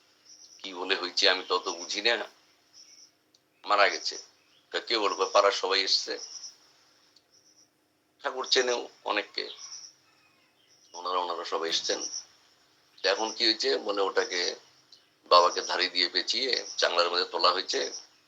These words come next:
ওরা এখন ঘাড়ে করে নিয়ে যাবে, মানে আমরা ঘাড়ে করে নিয়ে যাব, আমরা সঙ্গে যাবে, পড়াবে।"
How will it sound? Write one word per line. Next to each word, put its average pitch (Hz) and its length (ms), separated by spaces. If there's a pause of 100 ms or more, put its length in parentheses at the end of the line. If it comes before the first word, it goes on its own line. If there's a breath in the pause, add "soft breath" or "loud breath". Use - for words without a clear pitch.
(540)
ওরা 82 260
এখন 87 240
ঘাড়ে 85 220
করে 90 240
নিয়ে 87 240
যাবে, 85 320
মানে 92 180
আমরা 92 240
ঘাড়ে 87 220
করে 90 220
নিয়ে 90 220
যাব, 90 260
আমরা 95 160
সঙ্গে 87 320
যাবে, 85 300
পড়াবে।" 87 320